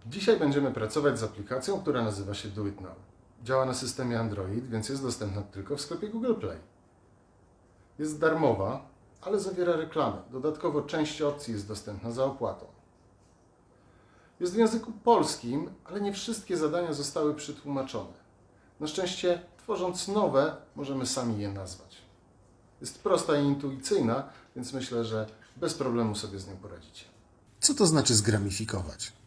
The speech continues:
To znaczy dodać elementy gry do czynności, których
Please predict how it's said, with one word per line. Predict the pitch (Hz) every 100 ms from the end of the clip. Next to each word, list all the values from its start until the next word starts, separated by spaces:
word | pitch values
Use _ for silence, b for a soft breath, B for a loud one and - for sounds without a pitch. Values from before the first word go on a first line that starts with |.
| - - b b b b b b
To | -
znaczy | 143 180 - 185 175 - - - - -
dodać | 143 214 190 180
elementy | 180 180 185 165 160
gry | 151 165 117 123 - - - - - - - - -
do | 262
czynności, | - 262 247 247 220 - 202
których | - - 139 143 139